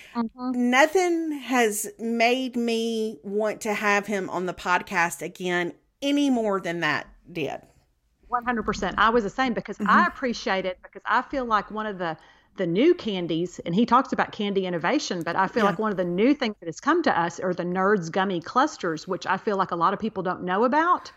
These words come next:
Speaker 2: Right. I didn't
Speaker 1: But
Speaker 2: know
Speaker 1: I
Speaker 2: about 'em. I didn't know.
Speaker 1: Well, I bought 'em, like, two weeks ago at Target 'cause I was intrigued. And I'm gonna tell you, he's right. They are delicious.
Speaker 2: Okay.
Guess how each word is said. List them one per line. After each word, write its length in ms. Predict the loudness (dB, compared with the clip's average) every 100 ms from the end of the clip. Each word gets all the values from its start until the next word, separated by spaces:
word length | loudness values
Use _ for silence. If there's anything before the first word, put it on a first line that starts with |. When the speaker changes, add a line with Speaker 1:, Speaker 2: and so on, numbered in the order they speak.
| 2
Speaker 2:
Right. 140 | 4 6
I 100 | 6
didn't 140 | 6
Speaker 1:
But 60 | 4
Speaker 2:
know 120 | 4
Speaker 1:
I 40 |
Speaker 2:
about 240 | 4 4 2
'em. 200 | -4 -6
I 80 | -2
didn't 180 | -2 0
know. 80 | 4
Speaker 1:
Well, 240 | 4 4 -2 _ _ _ 2
I 240 | 6 6 4
bought 220 | 2 2
'em, 120 | 0
like, 220 | -4 -8
two 220 | -8 -6 -4
weeks 260 | -6 -6
ago 260 | -4 0 0
at 120 | -2
Target 520 | 0 0 2 -2 -4
'cause 140 | -6 -2
I 100 | 0
was 200 | 0 -4
intrigued. 480 | -6 -2 2 2
And 100 | 2
I'm 80 | 2
gonna 160 | 2 -2
tell 160 | 0
you, 120 | 0 2
he's 200 | 0 4
right. 220 | 4 4 -2 _
They 160 | -2 2
are 100 | 2
delicious. 800 | 0 -4 -2 -2 -2 -6 -8 -6
Speaker 2:
Okay. 160 | -6